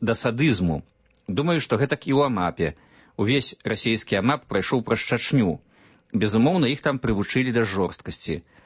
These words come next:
А ў Беларусі ёсць людзі, якія выконваюць вышэйшую меру пакарання, расстрэльваюць асуджаных. Не ўяўляю, як гэтыя людзі паводзяць сябе ў сям'і з дзецьмі. Я думаю так:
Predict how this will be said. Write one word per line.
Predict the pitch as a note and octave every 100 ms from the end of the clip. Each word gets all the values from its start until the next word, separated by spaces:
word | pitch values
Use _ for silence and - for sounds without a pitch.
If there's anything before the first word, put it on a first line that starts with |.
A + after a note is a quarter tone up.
| - - -
А | -
ў | A2
Беларусі | B2+ D#3 A3 -
ёсць | D3 -
людзі, | - F3 B2+ A2
якія | - C#3+
выконваюць | G#2 C3+ C3+ C3+ -
вышэйшую | A2+ G#2+ D3 C#3+ -
меру | A2+ A2 A2+
пакарання, | B2+ A2+ A2+ G2+ G2 F#2+ F2 -
расстрэльваюць | A2 A#2+ - B2+ B2 A#2+ A2
асуджаных. | B2 - A2 F#2 E2+ E2+ - _ - _ _ _ -
Не | B2+
ўяўляю, | B2+ G#2 G2 B2+ C3+
як | A2 F#2
гэтыя | F2+ G2
людзі | F2+ A#2 A2
паводзяць | F#2+ F2+ G#2+ G2+
сябе | F#2+ F2+
ў | G2+
сям'і | - G#2+ F#2 G2 D2
з |
дзецьмі. | D#2 G2 - F2 - _ _ _ _ -
Я | A2+ C#3
думаю | C#3 B2+ A2
так: | - D#2+ -